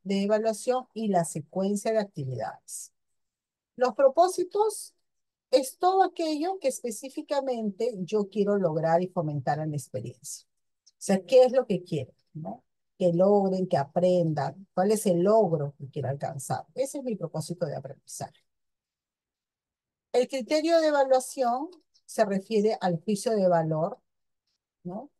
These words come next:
Sobre el nivel de desarrollo de las competencias, ¿no? ¿Cómo voy a evaluar? ¿Qué voy a evaluar? ¿Hasta dónde tienen que lograr o tienen que alcanzar con esta experiencia de aprendizaje?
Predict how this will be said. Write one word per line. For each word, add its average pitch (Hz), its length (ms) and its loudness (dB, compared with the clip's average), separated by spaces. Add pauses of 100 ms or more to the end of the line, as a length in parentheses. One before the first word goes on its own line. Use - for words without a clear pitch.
Sobre 202 420 0
el 185 60 2
nivel 185 300 0
de 233 100 -4
desarrollo 185 520 0
de 202 100 -2
las 170 160 -4
competencias, 143 1000 -8 (340)
¿no? 320 140 -14 (1900)
¿Cómo 277 320 6
voy 233 220 2
a - 40 2
evaluar? 190 480 4 (160)
¿Qué 262 180 8
voy 240 220 2
a 196 40 4
evaluar? 151 520 2
¿Hasta 190 320 -4
dónde 254 400 0
tienen 214 320 -6
que 185 140 -2
lograr 170 720 2
o 185 80 -4
tienen 175 280 -6
que 180 80 -4
alcanzar 160 680 0
con 160 160 -2
esta 151 200 -6
experiencia 151 560 -4
de 156 60 -2
aprendizaje? 127 720 -8